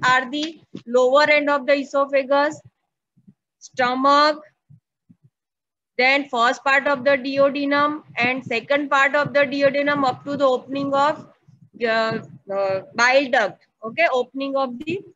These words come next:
pancreatohepatic duct, यहाँ पर जो ओपन होती है वो,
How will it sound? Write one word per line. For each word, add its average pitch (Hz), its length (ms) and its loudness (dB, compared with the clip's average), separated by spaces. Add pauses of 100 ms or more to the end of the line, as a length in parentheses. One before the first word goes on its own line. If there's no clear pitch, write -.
(120)
pancreatohepatic 254 1120 -2
duct, 220 260 -2 (420)
यहाँ 240 280 0
पर 262 140 -4
जो 254 140 -4
ओपन 240 300 -6
होती 233 300 -8
है 233 60 -2
वो, 208 160 -4